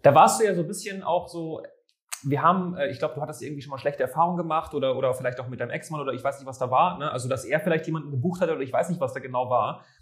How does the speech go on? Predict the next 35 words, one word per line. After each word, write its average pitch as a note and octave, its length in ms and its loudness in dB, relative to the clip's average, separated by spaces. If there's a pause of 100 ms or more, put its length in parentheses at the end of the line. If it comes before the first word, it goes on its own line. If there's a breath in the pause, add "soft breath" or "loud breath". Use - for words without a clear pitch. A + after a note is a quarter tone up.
(220 soft breath)
Aber, C3+ 600 4
ähm, C3 220 4
du B2 80 -4
warst E3+ 180 6
natürlich D#3 260 0
sehr B2+ 100 2
skeptisch. - 600 -6 (360)
Was E3+ 240 8
war G#3 80 8
so F3+ 100 4
der E3+ 100 4
Punkt, G3 320 0
der D3+ 60 -2
dich C3 120 -6
dann D3 100 -8
überzeugt B2+ 500 0
hat, F3+ 160 -2
wo D3+ 60 -6
du C#3+ 100 -8
gesagt C#3 320 -4
hast, C#3+ 140 -6
"Okay, F3+ 280 2
weißt D3 220 0
du C3 40 -8
was? - 380 -2 (520)
Nimm F3+ 200 8
mich G3+ 160 4
an C#3+ 120 0
die B2+ 100 -6
Hand, A3 260 2 (220)
wir C#3 100 -4
machen A#2+ 180 6
das G#2+ 120 2
jetzt G2 140 -8
zusammen." E2+ 280 -8